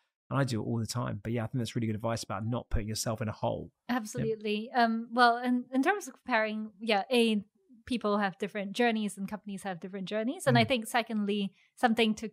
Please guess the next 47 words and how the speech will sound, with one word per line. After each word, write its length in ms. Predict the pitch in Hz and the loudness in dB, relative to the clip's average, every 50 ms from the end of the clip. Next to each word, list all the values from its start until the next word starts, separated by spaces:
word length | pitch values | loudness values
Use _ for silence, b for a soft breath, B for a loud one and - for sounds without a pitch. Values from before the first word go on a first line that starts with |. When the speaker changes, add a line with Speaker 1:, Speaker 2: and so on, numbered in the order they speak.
| - _ | -12 _
Speaker 2:
keep 220 | - - 240 214 190 | -10 -6 -6 -6 -4
in 100 | 190 196 | -4 -2
mind 280 | 196 190 190 190 190 | -2 -2 -2 -2 -4
is 120 | 180 175 - | -8 -8 -10
it's 220 | 196 190 - - | -10 -10 -2 0
not 260 | 226 214 196 185 - - 196 | 2 2 2 0 -4 -8 -4
linear. 500 | 208 220 214 202 185 165 170 190 208 - _ _ | -2 -2 0 0 -2 -4 -4 -6 -6 -8 _ _
And, 180 | 214 214 202 202 220 | 2 4 4 6 6
and 160 | 220 220 226 | 10 12 12
that's 260 | 277 277 269 - - | 12 12 10 8 2
always 260 | 262 226 220 208 208 | 0 2 2 0 0
something 380 | - 233 208 202 - 214 196 196 | -2 -4 -6 -6 -6 -6 -6 -4
that 240 | 196 196 190 170 - B B B B B B B B B _ _ _ _ _ _ - | -2 -2 -4 -4 -6 B B B B B B B B B _ _ _ _ _ _ 6
I 200 | 226 220 220 240 | 6 8 8 6
struggle 360 | - - - 311 302 339 359 | 4 4 2 2 2 2 0
with, 200 | 359 403 453 440 - | 2 0 0 0 0
because 420 | 262 262 254 233 214 - - - 269 247 | -4 -2 0 0 0 0 -4 -8 -6 -4
if 120 | 233 208 | -4 -2
you 80 | 233 233 | -4 0
think 200 | - 262 226 214 | 2 2 2 2
about 220 | 190 202 190 196 | 0 0 0 0
it, 160 | 202 190 - 220 214 208 202 196 196 254 - | 0 -4 -4 -8 -12 -12 -12 -12 -14 -6 -2
you 100 | 240 208 | -2 0
know, 140 | 190 180 170 - | 0 -2 -6 -8
V 340 | 202 202 190 180 214 247 247 | -12 -12 -10 -2 0 0 0
Cs 240 | 240 - 226 202 - | 0 0 -4 -2 -2
always 220 | 208 196 185 - | -4 -4 -4 -8
want 180 | 202 185 185 185 _ _ - | -10 -12 -12 -14 _ _ -8
to 280 | 214 190 190 180 190 190 | -6 -6 -4 -6 -8 -10
see 260 | - - - 226 202 | -10 -6 -4 -2 -2
the 100 | 190 185 | 0 0
right 240 | 196 185 175 - - | 0 0 0 -2 -2
shape 180 | - 220 170 | -2 -2 -2
of 60 | 170 165 | -4 -8
the 80 | 180 | -14
curve, 260 | - - 202 175 170 | -8 -6 -6 -6 -6
for 80 | - 185 | -8 -10
example. 440 | 175 170 - 185 175 170 185 180 170 | -10 -6 -6 -6 -6 -4 -6 -4 -2
So 100 | 220 220 | 0 0
it 60 | 214 | 4
always 360 | 240 233 226 220 208 208 226 | 4 4 6 6 2 2 0
needs 240 | 220 190 190 180 - | -4 -6 -6 -8 -12
to 40 | - | -12
be 80 | 185 190 | -10 -10
an 80 | 185 | -8
upward 320 | 202 185 - - 190 185 180 | -10 -10 -12 -12 -12 -12 -2
trend. 400 | - - 311 294 277 285 277 | 4 6 8 8 8 6 2